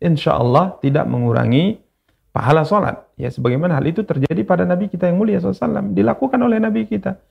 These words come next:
Ya, tatkala, eh, Umaymah, anaknya Zainab bintu Muhammadin sallallahu alaihi wasallam, itu sholat dan Nabi sallallahu alaihi wasallam menggendongnya.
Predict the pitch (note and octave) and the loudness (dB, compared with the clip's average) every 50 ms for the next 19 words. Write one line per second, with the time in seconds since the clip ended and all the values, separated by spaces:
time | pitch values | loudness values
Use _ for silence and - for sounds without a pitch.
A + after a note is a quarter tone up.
0 | _ _ _ _ _ _ - - D2+ - - - - C#3 B2+ B2 A#2+ A#2 A2 A#2+ | _ _ _ _ _ _ -2 0 2 2 2 2 2 2 4 4 4 2 0 -2
1 | - - - _ _ _ _ _ _ _ _ _ - - - - A#2+ A#2 A#2 A2+ | -4 -10 -16 _ _ _ _ _ _ _ _ _ -8 -6 -2 0 0 0 0 0
2 | A#2 A2+ - - D3+ D#3+ F#3+ G3 F3 C3 A2+ G2+ G2 G2+ - - _ - - B2 | -2 -2 -2 0 2 2 2 2 2 0 0 -2 -4 -6 -8 -14 _ -6 -4 -4
3 | C#3 B2+ B2 B2+ A#2 G#2+ C3+ C#3 B2 A2+ A2+ A2+ - - _ _ _ _ _ _ | -2 -2 -2 -2 0 2 2 2 2 0 -2 -4 -6 -12 _ _ _ _ _ _
4 | _ _ _ _ - C3 B2 A#2+ A#2+ A#2 A#2 A2+ - C#3 C3 A#2 - - A#2 - | _ _ _ _ -2 -2 -2 0 -2 -4 -2 0 0 2 2 2 0 -2 -4 -4
5 | A#2+ A#2 A#2+ A2 A2 A2+ G#2+ A2 A#2 A2 G#2+ - B2 A#2+ A#2 A2+ A2 A2+ A2+ A#2 | -2 -2 -2 0 -2 -2 -2 -2 -4 -4 -4 -4 -2 0 0 2 0 0 -2 -4
6 | - _ _ _ _ _ _ _ _ _ _ _ - - - E3+ - - - - | -8 _ _ _ _ _ _ _ _ _ _ _ -12 -10 -10 -10 -10 -12 -10 -6
7 | - - B2 D3+ G#3 - - - - - C#3+ C#3 D3 E3+ F#3 F#3+ D#3+ D3+ B2+ D3 | -4 -2 0 0 0 -2 -4 -10 -4 -2 0 2 2 2 0 -2 -4 -4 -4 -2
8 | D3 D3+ D3 C#3 C3+ C3 C3 B2+ C3 B2+ C3 A#2 A#2 G#2 F#2+ | -2 0 0 0 0 2 2 2 2 2 0 0 -2 -6 -8